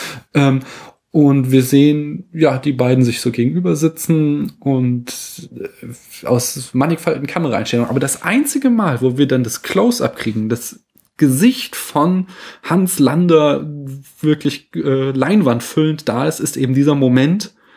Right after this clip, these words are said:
in dem er uns sagt, ähm, dass er weiß, wo die Juden versteckt sind und dass er sie gleich töten wird. Und sowas ist halt eine gute dramatische Inszenierung mit Schnitt und Kamera.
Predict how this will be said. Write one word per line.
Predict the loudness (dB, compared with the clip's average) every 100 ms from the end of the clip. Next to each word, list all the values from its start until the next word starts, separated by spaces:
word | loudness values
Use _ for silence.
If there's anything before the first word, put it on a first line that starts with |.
| _ _ _ _
in | 0 4
dem | 4 4
er | 0
uns | 0 0
sagt, | 0 0 -4 -8 -10 -10 0
ähm, | 2 4 0 0
dass | -2 0
er | -2 0 0
weiß, | 2 2 0 0
wo | -2
die | 0
Juden | 0 0 0
versteckt | -4 -2 -4 -2
sind | -2 -2 -2
und | 0 0
dass | 0
er | 0
sie | -2
gleich | 0 -4 -2
töten | -2 -2 -6 -12
wird. | -14 -16 -18 -18 -18 -20 _
Und | 2 4
sowas | 4 4 0
ist | 0
halt | -2 2
eine | 2
gute | 4 2 2 0
dramatische | 0 0 2 2 -2 -2
Inszenierung | -4 -4 -4 0 2 2 2 2
mit | 2 -2 -8
Schnitt | -8 2 2 2 -4 -14 -14
und | -12
Kamera. | -4 0 0 0 -2 -2